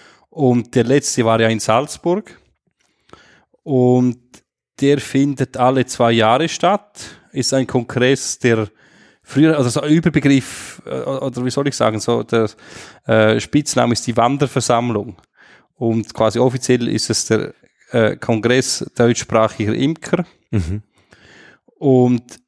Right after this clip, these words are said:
Speaker 1: da machen mit, äh, Österreich macht eben auch mit, dann macht mit, äh, Südtirol macht mit, die Schweiz,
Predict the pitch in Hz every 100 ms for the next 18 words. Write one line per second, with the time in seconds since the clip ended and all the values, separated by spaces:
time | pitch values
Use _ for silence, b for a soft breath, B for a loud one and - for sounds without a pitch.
0 | _ _ 123 139 135 135 123 151 180 -
1 | 135 120 113 110 131 147 - 160 160 165
2 | 165 - 170 160 160 180 190 - - 127
3 | 120 120 117 - 123 123 - 123 110 113
4 | 156 165 - 156 160 160 151 151 - 156
5 | 156 - 131 - 120 - 123 135 151 -
6 | -